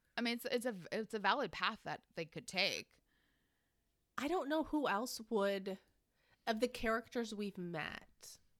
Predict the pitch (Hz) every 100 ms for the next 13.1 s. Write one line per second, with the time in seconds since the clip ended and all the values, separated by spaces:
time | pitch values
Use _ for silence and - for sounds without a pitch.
0 | _ 202 208 156 196 - - 262 262 262
1 | 214 214 202 196 190 - _ _ _ _
2 | _ _ _ _ _ _ _ _ _ _
3 | 214 208 208 202 196 - 208 - - -
4 | 190 190 170 196 185 185 202 208 208 220
5 | 208 190 202 196 202 - 185 175 180 170
6 | 160 123 - _ _ _ _ - - 262
7 | 269 254 269 240 208 - _ - 214 233
8 | 220 196 - 190 165 143 - - - -
9 | 156 165 165 147 151 160 220 247 - _
10 | _ _ _ _ _ _ _ _ _ _
11 | _ _ _ _ _ _ _ _ _ _
12 | _ _ _ _ _ _ _ _ _ 226